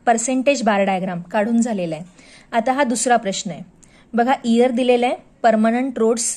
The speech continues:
in lakh kilometer, temporary roads in lakh kilometer आणि percentage bar diagram काढायचे आहे. म्हणजे permanent road किती आहेत, temporary road किती आहेत हे सांगितलेलं आहे. आता सगळ्यात पहिल्यांदा या दोघांची आपल्याला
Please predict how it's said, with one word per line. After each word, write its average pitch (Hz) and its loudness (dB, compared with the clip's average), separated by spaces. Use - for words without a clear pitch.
in 233 2
lakh 196 0
kilometer, 247 -2
temporary 226 -4
roads 233 -6
in 220 -2
lakh 180 -8
kilometer 233 -4
आणि 254 -8
percentage 294 -6
bar 226 -4
diagram 190 -6
काढायचे 185 -10
आहे. 156 -20
म्हणजे 240 -4
permanent 240 -4
road 247 -4
किती 240 -6
आहेत, 220 -4
temporary 233 -4
road 226 -4
किती 220 -8
आहेत 214 -4
हे 294 -8
सांगितलेलं 196 -4
आहे. - -20
आता 226 -8
सगळ्यात 254 -4
पहिल्यांदा 247 -2
या 233 -2
दोघांची 220 -2
आपल्याला 254 0